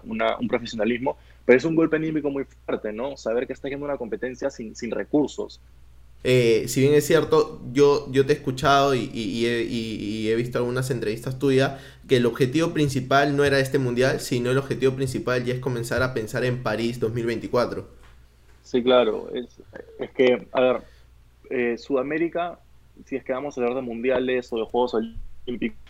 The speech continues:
Speaker 1: siempre tenemos que estar pensando en Brasil y Argentina, ¿no? Son, son dos países que están muy por encima del nivel de Sudamérica. Sudamérica pudo soñar con un tercer cupo porque Brasil y Argentina clasifican en, en, en, en los clasificatorios mundiales, entonces le dieron un cupo a Sudamérica, ¿no? Ahí podemos pensar en,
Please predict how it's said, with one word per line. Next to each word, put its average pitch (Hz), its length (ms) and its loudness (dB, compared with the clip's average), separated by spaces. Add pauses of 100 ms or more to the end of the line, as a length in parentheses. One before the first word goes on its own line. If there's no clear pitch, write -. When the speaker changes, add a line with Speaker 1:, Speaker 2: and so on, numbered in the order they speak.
Speaker 1:
siempre 147 260 2
tenemos 127 540 -2
que 110 160 4
estar 131 520 0
pensando 113 400 -4
en 107 120 -6
Brasil 104 260 -6
y 117 40 -2
Argentina, 104 460 -8 (120)
¿no? 110 240 -4
Son, 123 200 -2
son 120 140 -2
dos 123 140 8
países 127 340 0
que - 80 0
están 123 320 -4 (540)
muy 156 220 -2
por 147 140 0
encima 131 380 -6
del 127 120 -6
nivel 113 180 -4
de 117 80 -4
Sudamérica. 101 420 -6
Sudamérica 117 560 2
pudo 131 220 0
soñar 113 320 -8
con 117 120 -6
un 117 100 -12
tercer 117 380 -8
cupo 143 380 -2 (380)
porque 113 240 -2
Brasil 110 320 -4
y 123 60 -2
Argentina 120 540 -6
clasifican 120 720 -4 (100)
en, 101 280 -10
en, 101 380 -8
en, 101 240 -4
en 107 140 0
los 104 80 8
clasificatorios 107 500 0
mundiales, 120 280 6
entonces 113 220 -6
le 117 100 0
dieron 117 220 0
un 120 80 -14
cupo 127 220 -6
a - 20 -6
Sudamérica, 113 520 -8
¿no? 107 160 -10
Ahí 120 180 -6
podemos 127 300 -8
pensar 113 320 -8
en, 113 100 -12